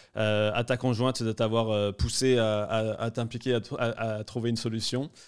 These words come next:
Euh, en, en deux mots, euh, s-, si je dois résumer, euh, la situation, c'est que le projet a commencé, euh, euh, il y a quel-, il y a quelques temps maintenant déjà.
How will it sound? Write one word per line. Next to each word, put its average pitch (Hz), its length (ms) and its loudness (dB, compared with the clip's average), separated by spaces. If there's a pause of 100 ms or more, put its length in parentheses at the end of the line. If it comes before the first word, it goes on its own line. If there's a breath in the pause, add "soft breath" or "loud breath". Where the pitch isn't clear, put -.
(280 loud breath)
Euh, 107 680 2 (1080)
en, 143 260 4
en 143 140 4
deux 143 160 4
mots, 147 320 6
euh, 120 260 4
s-, - 320 -6
si - 160 -6
je 117 60 -2
dois 135 80 4
résumer, 127 440 0
euh, 117 160 2
la 120 160 -2
situation, 131 460 -2
c'est 123 200 -4
que 104 240 -4 (380 soft breath)
le 120 80 -8
projet 131 200 2
a 139 60 0
commencé, 135 340 0
euh, 120 220 0
euh, 104 480 -2
il 113 80 -10
y - 20 -4
a 110 60 -4
quel-, 107 200 -4
il 101 60 -6
y - 20 -2
a 107 60 -4
quelques 107 260 -8
temps 170 140 -2
maintenant 143 280 -2
déjà. 131 460 0